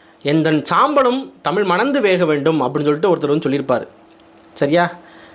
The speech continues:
"சாகும்போதும் தமிழ் படித்து சாக வேண்டும்" என்று கூறியவர் யார்?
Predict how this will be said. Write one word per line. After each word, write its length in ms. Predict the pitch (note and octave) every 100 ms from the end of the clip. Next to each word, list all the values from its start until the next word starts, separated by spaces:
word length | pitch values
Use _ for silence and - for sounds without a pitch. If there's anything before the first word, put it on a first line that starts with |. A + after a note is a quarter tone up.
| - - - - -
"சாகும்போதும் 640 | D#3 G#3 G#3+ G3 G3+ A#3
தமிழ் 260 | F3+ F3 G#3
படித்து 300 | G3+ F#3+ F3+
சாக 240 | F3+ D#3+ D#3+
வேண்டும்" 300 | D3+ D#3 C#3+
என்று 220 | C#3 C#3+
கூறியவர் 440 | A3 A3+ F3+ D3+
யார்? 240 | B2 G#2